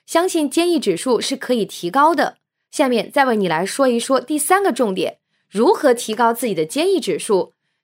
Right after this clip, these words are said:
这里呢，作者给出了四个步骤：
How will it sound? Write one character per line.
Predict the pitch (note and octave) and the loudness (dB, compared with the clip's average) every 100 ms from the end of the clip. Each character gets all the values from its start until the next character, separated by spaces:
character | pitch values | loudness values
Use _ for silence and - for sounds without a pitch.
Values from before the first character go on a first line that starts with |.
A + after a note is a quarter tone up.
| - | 0
这 | G4 | 2
里 | D#4+ G#3+ | 4 2
呢， | G#3 A#3 | 2 0
作 | - D#4+ C4+ | 2 2 2
者 | G3 F3+ | 0 0
给 | F#3 - | -2 -6
出 | - | -2
了 | A#3 | 0
四 | A#3 - D#4+ | 0 -2 0
个 | C4+ | 0
步 | F4 C#4 | 2 0
骤： | - D#3 | 0 -2